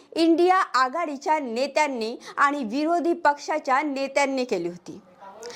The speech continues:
आज सर्वोच्च न्यायालयाच्या दोन न्यायाधीशांच्या तुकडीने यासंबंधी सर्व याचिकांवर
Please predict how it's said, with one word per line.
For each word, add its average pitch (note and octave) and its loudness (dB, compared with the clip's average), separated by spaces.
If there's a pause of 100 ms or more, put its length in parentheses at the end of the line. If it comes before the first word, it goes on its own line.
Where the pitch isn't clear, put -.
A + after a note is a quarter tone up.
(300)
आज E4 4
सर्वोच्च F#4 4
न्यायालयाच्या C#4+ 2 (300)
दोन E4 2
न्यायाधीशांच्या C#4 2
तुकडीने C4 -2
यासंबंधी C4 2
सर्व D4+ 2
याचिकांवर A#3 2